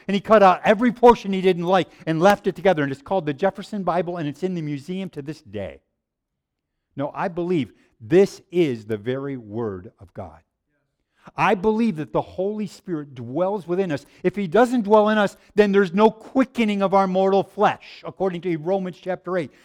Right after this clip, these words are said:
There has to be something that works inside of us, and I believe that the Holy Spirit is better at changing me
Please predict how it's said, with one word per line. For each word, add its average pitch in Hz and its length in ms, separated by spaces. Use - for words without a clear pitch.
There 190 120
has 214 160
to 214 60
be 202 100
something 240 500
that 202 140
works 208 240
inside 220 300
of 185 40
us, 185 140
and 190 100
I 233 220
believe 208 340
that 175 180
the 175 120
Holy 240 340
Spirit 185 340
is 135 140
better 180 420
at 160 140
changing 156 560
me 226 220